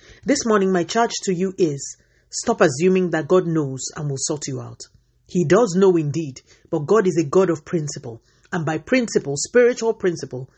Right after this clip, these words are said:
it is those who ask that receive, who knock that have the door open to them, and those who seek that find. Sometimes, the reason why we don't pray about certain things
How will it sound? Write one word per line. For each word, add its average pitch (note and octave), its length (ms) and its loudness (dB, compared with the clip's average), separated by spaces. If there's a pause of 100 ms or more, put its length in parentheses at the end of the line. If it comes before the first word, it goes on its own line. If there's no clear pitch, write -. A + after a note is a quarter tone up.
(140)
it F3+ 140 -2
is E3 180 0
those A3+ 240 8
who A#3 180 0
ask - 360 -6
that D3 160 -10
receive, C3+ 540 -12 (320)
who B3+ 200 4
knock G3 300 0
that D3+ 180 -4
have E3+ 140 0
the D#3+ 80 0
door F3 280 2
open F3 260 -2
to D3+ 120 -8
them, C3 280 -10 (260)
and D#3+ 140 -6
those F#3+ 220 6
who F#3 100 -4
seek - 440 -8 (220)
that C#3+ 160 -12
find. B2+ 400 -12 (380)
Sometimes, F3 640 0 (260)
the F#3 120 8
reason C#4 440 0
why A#3+ 180 2
we G3 120 -2
don't G3 240 2
pray G3+ 200 2
about F3 320 0
certain F3+ 360 -2
things C3 260 -10